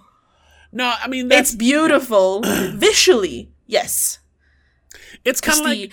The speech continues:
Speaker 2: the, the colors and the aesthetic of it is gorgeous.
Speaker 1: Yeah, it's kinda like we said with, uh, wh-, what I, or what I said with The Black Phone. Once again, referencing The Black Phone.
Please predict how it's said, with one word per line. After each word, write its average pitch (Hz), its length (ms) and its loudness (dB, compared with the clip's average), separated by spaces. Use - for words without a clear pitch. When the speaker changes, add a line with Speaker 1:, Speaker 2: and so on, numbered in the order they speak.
Speaker 2:
the, 277 100 0
the - 40 -4
colors 285 480 4
and 233 140 0
the 220 80 -8
aesthetic 233 440 0
of 254 120 -2
it 269 100 -2
is 190 240 -6
gorgeous. 190 840 -6
Speaker 1:
Yeah, 226 100 -6
it's 180 240 -6
kinda 285 180 -6
like 285 220 -4
we 269 80 -6
said 247 440 0
with, 170 440 -4
uh, 147 400 -2
wh-, 175 220 -4
what 190 100 0
I, 190 120 0
or 190 120 0
what 190 160 0
I 196 120 0
said 165 340 -4
with 185 220 -4
The 170 60 -6
Black 143 280 -6
Phone. 107 160 -16
Once 139 160 -12
again, 123 220 -12
referencing 127 400 -14
The 117 80 -18
Black 123 220 -14
Phone. 131 260 -14